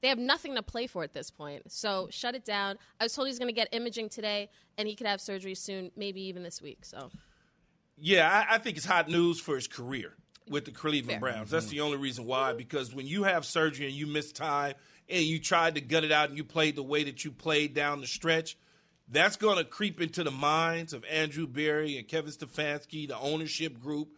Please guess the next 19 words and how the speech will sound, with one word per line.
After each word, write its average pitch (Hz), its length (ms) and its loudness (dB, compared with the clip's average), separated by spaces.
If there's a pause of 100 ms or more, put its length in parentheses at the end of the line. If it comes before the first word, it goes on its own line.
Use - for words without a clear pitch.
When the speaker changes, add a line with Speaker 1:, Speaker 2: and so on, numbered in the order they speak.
(300)
Speaker 2:
in 185 240 -2
Cleveland, 160 560 0
along 151 340 2
with 165 140 -2
the 156 60 -10
fan 175 320 0
bases. 143 420 -4
What 208 280 4
will 220 180 2
he 190 220 -4
be 156 460 2 (320)
when 156 160 2
he 175 140 0
comes 160 400 -2
back 160 460 2
and 135 220 -8
ready? 127 320 4 (300)
Now 233 340 8
there's 185 360 2